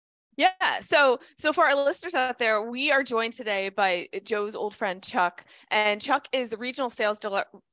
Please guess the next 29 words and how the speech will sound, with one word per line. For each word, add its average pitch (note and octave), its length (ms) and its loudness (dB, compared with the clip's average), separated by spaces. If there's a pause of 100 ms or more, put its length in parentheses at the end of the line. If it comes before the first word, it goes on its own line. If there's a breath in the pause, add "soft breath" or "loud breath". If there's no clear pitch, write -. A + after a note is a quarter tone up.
director G3 420 -2
of F3 380 -2
Renters B3 440 -2
Legal G3+ 280 -8
Liability, E3 500 -4
or - 100 -2
other, G#3 240 0 (200)
otherwise G3+ 540 -4
known F3 180 -6
as E3 240 -8
R F3+ 160 2
L D#3 240 0
L. C#3+ 280 -2 (340 soft breath)
Um, F3+ 360 4 (140)
and B3+ 120 4
they C4+ 120 2
offer F4+ 240 0
a D4 40 -2
really C4+ 280 -4
interesting A#3+ 560 -8
product G3+ 600 0
to, F#3+ 420 -6 (300 soft breath)
uh, F3 360 2 (500)
property E4 360 2
owners A3 280 -2
who A3 160 -6
own, F#3 480 -6
you B3+ 120 -6
know, E3+ 240 -6